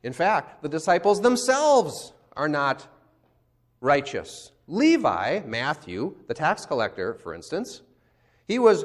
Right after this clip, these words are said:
widely considered in that time evil, and for good reason. He collected taxes for the Romans while generously skimming amounts off the top for himself. At least that's what the tax collectors normally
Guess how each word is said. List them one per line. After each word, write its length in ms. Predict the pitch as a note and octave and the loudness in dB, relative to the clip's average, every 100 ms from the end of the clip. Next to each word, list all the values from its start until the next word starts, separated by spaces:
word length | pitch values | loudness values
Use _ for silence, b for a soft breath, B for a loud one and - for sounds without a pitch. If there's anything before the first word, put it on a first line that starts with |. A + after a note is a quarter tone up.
| - | -6
widely 500 | C#3 D3 G3+ A3 G3+ | 4 6 6 4 2
considered 640 | G3+ F3+ - C3+ A#2+ E3+ F#3 | 2 -2 -2 -2 0 -2 -4
in 220 | B2+ B2+ | -8 -6
that 220 | B2 B2+ | -6 -6
time 360 | - G#2 B2 D3+ | -8 -8 -6 -4
evil, 400 | E3 C4+ D#3 C3+ | -2 0 2 0
and 200 | B2 E3+ | 0 -2
for 140 | - A3 | 0 4
good 240 | G#3 A3+ | 4 4
reason. 480 | A#3+ D#4+ C#4+ A3+ G#2+ | 2 0 -2 -4 -6
He 100 | C3 | -10
collected 480 | - C3 B2+ B2 G#2 | -2 0 0 -4 -6
taxes 540 | C#3 C#3+ D3+ - D3 | -2 -2 -2 -6 -8
for 120 | D3 | -6
the 80 | A#2 | -4
Romans 560 | G2+ D3+ G3+ A3+ A3 - b b b - | 0 0 0 -4 -6 -14 b b b -2
while 240 | A#2+ A2+ | -2 -2
generously 760 | G2+ B2 F#3+ G#3+ G#3 - G#3 | -8 -6 0 0 0 -2 -4
skimming 800 | G#3 - - G#3 G#3+ G#3+ G#3 G#3 G3 | -4 -8 -2 0 2 0 0 -2 -4
amounts 500 | C#3+ D3 E3+ F3+ F3+ | -4 -2 0 -2 -6
off 400 | - C3+ D3 D3 | -4 0 0 -4
the 60 | C#3+ | -14
top 480 | - B2 B2+ C3 - | -10 -4 -4 -6 -6
for 180 | A#2+ A#2 | -4 -4
himself. 640 | A#2 G#2+ - F#2+ D#2+ - | -6 -12 -6 -6 -6 -8
At 100 | - | -10
least 280 | B2+ B2 - | -10 -10 -6
that's 500 | A#2 B2 - - - _ _ - | -4 -4 -8 -20 -20 _ _ -6
what 480 | G#2+ G2+ - _ _ _ _ _ _ _ | -2 -2 -6 _ _ _ _ _ _ _
the 80 | |
tax 320 | - G#2+ - - | -10 -10 -10 -14
collectors 540 | G2+ F#2+ - F#2+ E2+ | -10 -8 -8 -14 -14
normally 600 | E2+ F#2 F2+ E2+ E2 D#2+ | -12 -12 -10 -12 -14 -16